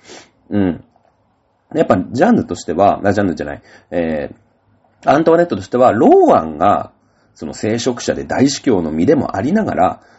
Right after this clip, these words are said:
そんな小娘に騙されてね、その、国家に対してなんか、そういうよこしまな感じはいかんよねということで、ローアン大司教を訴えるわけですよ。<clears throat> これがまあ後々大問題になっていくんだけどね。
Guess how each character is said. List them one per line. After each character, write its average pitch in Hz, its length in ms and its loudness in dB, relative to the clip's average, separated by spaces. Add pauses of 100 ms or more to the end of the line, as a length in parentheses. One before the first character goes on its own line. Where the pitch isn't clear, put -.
そ - 200 -2
ん 254 160 6
な 247 100 2
小 214 120 0
娘 208 300 0
に 78 140 -6
騙 95 220 -2
さ 208 120 -4
れ 92 120 -2
て - 100 -16
ね、 98 320 -6 (240)
そ 98 120 -6
の、 80 120 -4
国 175 240 2 (460)
家 107 240 4
に 82 180 -6
対 110 320 -6
し - 160 -14
て 90 200 -6
な 78 120 -10
ん 104 80 -6
か、 71 280 -8 (320)
そ 82 200 -6
う 113 80 4
い 123 300 4
う - 20 -2
よ 92 160 0
こ 143 160 -2
し 185 120 -6
ま 180 120 0
な 175 100 -2
感 170 220 -2
じ 160 120 -4
は 147 200 0 (320)
い 101 160 -8
か 269 160 2
ん 247 80 4
よ 85 100 0
ね 82 120 -6
と 82 80 -12
い 76 80 -12
う - 40 -14
こ 85 80 -8
と 85 80 -4
で、 87 180 -2 (220)
ロ 320 320 2
ー 254 40 -2
ア - 20 -2
ン 156 100 0
大 156 200 0
司 - 120 -12
教 151 160 0
を 180 220 4
訴 107 380 -2
え 104 80 0
る 76 220 -10 (360)
わ 90 160 -6
け - 100 -10
で - 100 -14
す - 120 -16
よ。 71 80 -12 (440)
<clears throat> - 400 -10
こ 214 100 2
れ 240 60 4
が 247 100 4
ま 185 220 2
あ - 20 -2
後 180 200 -2
々 165 220 -2
大 131 220 2
問 233 200 4
題 80 120 -4
に 73 60 -10
な 71 60 -10
っ - 40 -18
て - 80 -20
い - 40 -20
く - 100 -16
ん 67 40 -12
だ - 80 -20
け - 60 -20
ど - 80 -14
ね。 185 200 -4